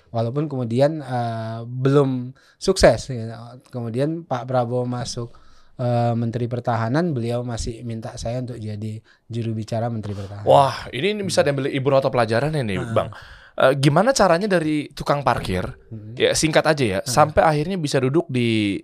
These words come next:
Speaker 2: kementerian gitu loh?
Speaker 1: Heeh.
Speaker 2: Eh,
Speaker 1: S-,
Speaker 2: gimana
Speaker 1: gini,
Speaker 2: sih maksudnya,
Speaker 1: kuncinya
Speaker 2: eh,
Speaker 1: begini, saya selalu ingatkan anak-anak muda itu. Pertama, nggak boleh putus asa. Kemudian kedua,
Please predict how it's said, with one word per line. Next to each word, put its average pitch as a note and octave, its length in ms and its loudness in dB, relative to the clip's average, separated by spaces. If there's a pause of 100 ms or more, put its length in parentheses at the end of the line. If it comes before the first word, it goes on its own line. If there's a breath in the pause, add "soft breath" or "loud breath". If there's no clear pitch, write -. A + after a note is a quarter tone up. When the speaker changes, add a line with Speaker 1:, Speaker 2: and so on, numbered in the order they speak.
(600)
Speaker 2:
kementerian D3 580 4
gitu C#3 220 -2
loh? G2 240 -4
Speaker 1:
Heeh. A2+ 240 -12 (340 soft breath)
Speaker 2:
Eh, - 80 -8
Speaker 1:
S-, D#3+ 240 -6
Speaker 2:
gimana E3 400 4
Speaker 1:
gini, E3+ 80 0
Speaker 2:
sih G#3 80 -4
maksudnya, F#3 300 -2
Speaker 1:
kuncinya A#3 260 2
Speaker 2:
eh, A3 60 -4
Speaker 1:
begini, F3 320 -4
saya F3+ 180 -2
selalu F3+ 320 -4
ingatkan D#3+ 480 -8
anak-anak C#3+ 600 -8
muda C3+ 260 -4
itu. B2 400 -8 (300)
Pertama, C#3 340 -2
nggak C#3 220 -2
boleh C3+ 340 -2
putus B2+ 300 -10
asa. A#2+ 340 -8
Kemudian E3 320 -4
kedua, E3+ 540 -4